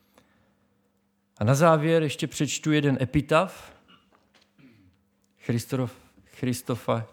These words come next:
Chapmana z roku šestnáct set osmdesát. "Co jsem dal,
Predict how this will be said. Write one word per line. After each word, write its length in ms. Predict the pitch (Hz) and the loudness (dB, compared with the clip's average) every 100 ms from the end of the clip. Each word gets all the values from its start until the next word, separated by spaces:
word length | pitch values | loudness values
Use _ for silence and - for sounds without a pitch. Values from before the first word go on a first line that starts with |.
| - | -10
Chapmana 640 | 113 - - 113 98 107 - _ _ _ _ _ _ _ _ _ _ _ _ _ _ _ _ _ _ _ _ _ _ _ _ | -10 -10 -8 -6 -4 -8 -16 _ _ _ _ _ _ _ _ _ _ _ _ _ _ _ _ _ _ _ _ _ _ _ _
z 40 | 107 | -6
roku 320 | 107 - 104 | -6 -6 -10
šestnáct 540 | - 170 - 156 139 | -6 -6 -4 -2 -2
set 100 | 143 | -2
osmdesát. 760 | 120 - 110 98 - 113 117 117 _ _ _ _ _ _ - _ _ _ _ _ _ _ _ - | -6 -4 -4 -4 -8 -12 -14 -18 _ _ _ _ _ _ -20 _ _ _ _ _ _ _ _ -2
"Co 160 | - | 2
jsem 340 | 139 - 107 95 | 4 4 0 2
dal, 480 | 101 117 180 175 | 4 4 2 -6